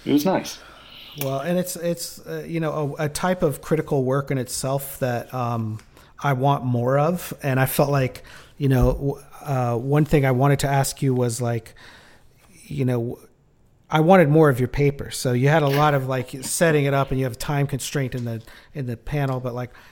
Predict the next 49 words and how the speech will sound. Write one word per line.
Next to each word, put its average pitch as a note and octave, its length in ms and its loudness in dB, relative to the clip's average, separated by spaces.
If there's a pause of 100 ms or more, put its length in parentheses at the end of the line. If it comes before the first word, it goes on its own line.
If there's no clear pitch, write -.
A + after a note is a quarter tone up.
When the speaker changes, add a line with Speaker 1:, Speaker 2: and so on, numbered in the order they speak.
Speaker 2:
if D3+ 200 -8
you D3 320 -4
mentioned E3 300 2
something D#3+ 300 0
about B2+ 160 -4
the C3 80 -8
cutting C3+ 280 -2
room A#2+ 140 -2
floor, C3 320 -4
like, A#2 160 -6
where D3 200 0
else C#3+ 200 -4
would A#2+ 160 -6
you A#2+ 60 -2
have A2+ 140 -6
gone A#2+ 220 -6
with A2 120 -8
this G2+ 140 -14
paper? G#2 420 -16 (560)
Speaker 1:
Um, A#2+ 340 4
Speaker 2:
or B2 60 -2
this A#2+ 240 -6
idea? A2+ 440 -6 (640)
Speaker 1:
I C#3+ 120 6
mentioned E3+ 560 4
the D#3 140 4
name C3+ 380 4
Rita A#2 240 4
Felski, - 680 0 (100)
who, G2+ 420 4
uh, F#2+ 360 2 (840)
is, G#2+ 680 2
uh, A#2+ 260 4
just - 280 0
a, C3+ 100 4
a G#2+ 760 2 (160)
year A#2 180 2
and B2+ 80 4
a - 20 -4
half, A#2+ 200 0
two - 120 0
years A2 220 4
ago, G#2 180 4
this G#2+ 180 0
book, G#2 360 0
The A2 100 2
Limits A2 440 2
of G#2+ 120 -2
Critique, - 680 -2